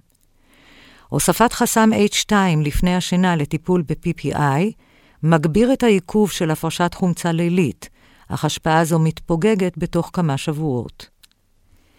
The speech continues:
טיפול ב-P P I הוא בטוח מאוד.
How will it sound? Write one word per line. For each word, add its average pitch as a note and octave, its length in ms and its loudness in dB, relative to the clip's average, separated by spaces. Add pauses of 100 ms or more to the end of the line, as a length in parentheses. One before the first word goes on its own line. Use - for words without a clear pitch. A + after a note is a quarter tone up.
(880)
טיפול D#4 380 6
ב-P C4+ 320 0
P A3+ 120 4
I G#3 220 4
הוא G3 80 4
בטוח F3+ 480 2
מאוד. B2+ 360 0